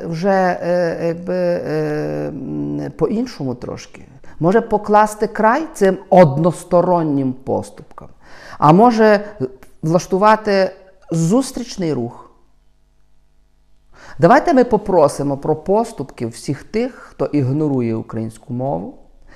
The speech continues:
хто ігнорує українську культуру, пам'ять і все українське. Чому від них ми за тридцять років жодного разу не попросили жодної поступки? Ми тридцять років йшли, українці, в Україні на всі поступки.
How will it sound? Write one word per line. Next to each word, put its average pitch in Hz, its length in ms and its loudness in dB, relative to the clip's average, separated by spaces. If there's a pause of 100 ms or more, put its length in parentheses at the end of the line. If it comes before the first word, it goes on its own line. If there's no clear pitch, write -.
хто - 240 -2
ігнорує 143 520 0
українську 120 480 -6
культуру, 170 500 -6
пам'ять 160 420 -8
і - 40 -14
все - 200 -10
українське. - 640 -16 (340)
Чому 202 280 -6
від 196 220 -6
них 131 280 -6
ми 120 100 -8
за 127 100 -10
тридцять 135 360 -14
років 175 300 -8
жодного 117 400 -4
разу - 360 -4 (300)
не 151 360 4
попросили 160 720 -6
жодної 139 340 -8
поступки? - 580 -16 (280)
Ми 233 280 6
тридцять 233 480 2
років 160 400 0
йшли, 175 360 0
українці, 151 680 -2
в 120 60 -8
Україні 170 420 -4
на 143 100 -6
всі - 200 -4
поступки. - 560 -8